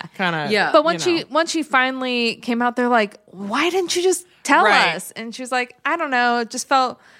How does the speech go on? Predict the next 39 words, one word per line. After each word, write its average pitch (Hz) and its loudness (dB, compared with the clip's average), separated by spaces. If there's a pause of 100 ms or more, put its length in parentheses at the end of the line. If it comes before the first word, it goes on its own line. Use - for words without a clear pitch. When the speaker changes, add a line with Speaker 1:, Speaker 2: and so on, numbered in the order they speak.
(220)
Speaker 3:
felt 233 2
weird, 240 2
and 190 0
I - 0
wasn't 208 0
sure." 214 2
And 208 0
they're 214 2
like, 233 0
"No, 190 4
Speaker 1:
Yeah. 160 4
Speaker 3:
it's 151 -4
fine." 175 -2 (220)
Speaker 1:
And 233 0
my 320 4
entire 247 2
coming 220 -2
out 185 2
Speaker 3:
So. - -6
Speaker 1:
process, 180 0
and 190 2
I'm 208 2
very 202 4
lucky, 180 0
but 160 -2
my 180 0
entire 185 0
coming 185 -2
out 160 0
process, 156 -2
I 170 2
never 185 2
once 180 0 (600)
said - 2
it 208 4
and 190 2
then 175 2
regretted 147 0
it. 87 -2